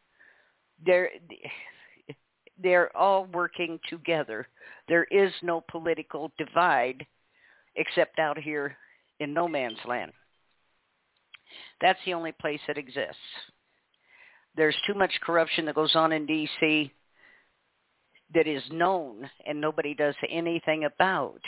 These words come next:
And if they were really opposed to one another, they'd be screaming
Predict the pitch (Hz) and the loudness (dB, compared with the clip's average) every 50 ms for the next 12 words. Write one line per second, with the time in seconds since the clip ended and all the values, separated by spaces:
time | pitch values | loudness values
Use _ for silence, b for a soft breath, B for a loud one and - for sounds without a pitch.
0 | - _ _ _ _ _ b b b b b b b b b b _ _ - 151 | -18 _ _ _ _ _ b b b b b b b b b b _ _ -2 0
1 | 147 139 - 156 156 147 151 156 143 160 175 185 190 175 156 - _ - - 170 | 0 2 2 2 2 2 0 -4 -2 0 2 2 4 2 2 0 _ 0 2 2
2 | 180 180 180 170 - - - 165 147 151 151 147 147 147 147 147 151 165 156 147 | 2 2 0 0 -2 -2 -4 -2 -2 0 0 0 2 2 2 2 0 0 -2 -2
3 | 135 143 120 143 151 - - - 160 156 151 156 151 | -2 -2 -4 -4 -4 -4 -2 0 0 2 2 0 -2